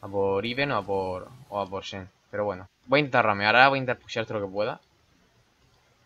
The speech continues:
Y como yo botis y tal, voy a intentar ramear. Todo lo que podamos. Que viene, aunque se pueda mover, tampoco tiene movilidad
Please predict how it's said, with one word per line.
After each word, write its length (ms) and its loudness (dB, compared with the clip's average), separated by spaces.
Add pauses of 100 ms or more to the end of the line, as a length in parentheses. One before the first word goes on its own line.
(120)
Y 60 -18
como 180 -4
yo 100 6
botis 320 2
y 80 -12
tal, 260 -2 (640)
voy 120 -10
a 20 -10
intentar 240 -8
ramear. 500 -6 (1000)
Todo 140 -6
lo 80 -6
que 40 -12
podamos. 680 -8 (2250)
Que 80 -14
viene, 220 -4
aunque 160 -6
se 100 -8
pueda 140 2
mover, 320 0
tampoco 280 -6
tiene 220 -4
movilidad 720 -4